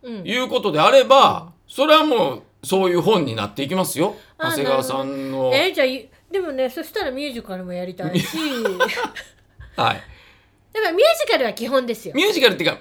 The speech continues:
Speaker 2: ミュージカルになりますよね。長谷川さんの場合は。
Speaker 1: ミュージカル？
Speaker 2: 妙な。
Speaker 1: 妙な時間ね。
Speaker 2: 妙な、妙なね。
Speaker 1: 妙な時間ね。
Speaker 2: 妙な。
Speaker 1: 確かに。
Speaker 2: ミュージカルです。
Speaker 1: ミュージカルなタップですよ。
Speaker 2: はい。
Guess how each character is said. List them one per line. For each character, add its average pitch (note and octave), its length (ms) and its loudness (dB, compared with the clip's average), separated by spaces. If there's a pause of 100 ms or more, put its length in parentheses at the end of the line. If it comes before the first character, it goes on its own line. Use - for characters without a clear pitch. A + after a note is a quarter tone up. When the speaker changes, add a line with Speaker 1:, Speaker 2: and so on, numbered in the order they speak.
Speaker 2:
ミ C4+ 120 4
ュ F#4 100 6
ー - 20 2
ジ G#3 120 0
カ D3 100 0
ル A2 80 -4
に G2 40 -6
な F#2+ 80 -6
り F#2+ 80 -6
ま F#2 80 -10
す - 60 -10
よ G#2+ 60 -6
ね。 G#2+ 300 -8
長 - 60 -16
谷 C3+ 60 -6
川 A#2+ 80 -4
さ A2+ 80 -10
ん - 40 -8
の G2+ 40 -8
場 G2 80 -8
合 F2 80 -12
は。 F2 100 -16 (400)
Speaker 1:
ミ A3+ 120 -6
ュ G#4 40 4 (140)
ー - 40 -6
ジ F3+ 120 -12
カ D#3 80 -16
ル？ D3+ 160 -18
Speaker 2:
妙 F3+ 160 2
な。 C#4 80 2
Speaker 1:
妙 G#4+ 220 2
な G3+ 160 -6
時 F#3 120 -12
間 F3 120 -4
ね。 E3+ 120 0
Speaker 2:
妙 D#3+ 80 -4
な、 A#2+ 100 -6 (200)
妙 D#3 180 -4
な - 140 -10
ね。 - 240 -12
Speaker 1:
妙 F#4+ 380 2
な B3+ 100 -2
時 F#3 140 -10
間 F3+ 100 -6
ね。 C#3+ 60 -4
Speaker 2:
妙 D3 60 -4
な。 F#4 180 0
Speaker 1:
確 F#4 100 -6
か A#3 140 -8
に。 D#3 240 -14
Speaker 2:
ミ C3 80 -10
ュ C#3+ 40 -8
ー G#3+ 40 -8
ジ - 80 -12
カ - 80 -20
ル - 60 -20
で - 120 -20
す。 - 260 -20 (220)
Speaker 1:
ミ D#4 100 4
ュ - 20 10 (160)
ー - 40 -2
ジ C#4 80 -8
カ G#3+ 160 -4
ル G3+ 100 -8
な D4 140 0
タ C#4 140 -4
ッ C4 40 -4
プ G#3 140 -10
で D#3 100 -10
す - 140 -20
よ。 - 80 -10
Speaker 2:
は F2+ 60 -10
い。 D#2 100 -18